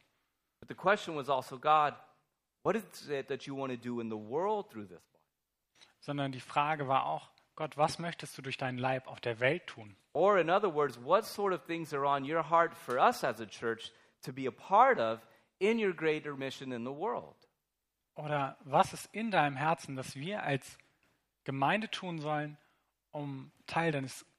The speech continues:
Speaker 2: großen weltweiten Planes für die, für den Leib Christi zu sein?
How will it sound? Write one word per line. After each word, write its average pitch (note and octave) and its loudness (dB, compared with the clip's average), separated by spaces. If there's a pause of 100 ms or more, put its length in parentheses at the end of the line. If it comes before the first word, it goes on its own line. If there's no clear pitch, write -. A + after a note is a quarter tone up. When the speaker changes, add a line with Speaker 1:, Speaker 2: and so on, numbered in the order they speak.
Speaker 2:
großen D#3+ -8
weltweiten C3+ 2
Planes A#2 -6
für - -16
die, A#2+ -12
für - -18
den C3 -6
Leib A#2 -4
Christi - -12
zu - -16
sein? A2+ -12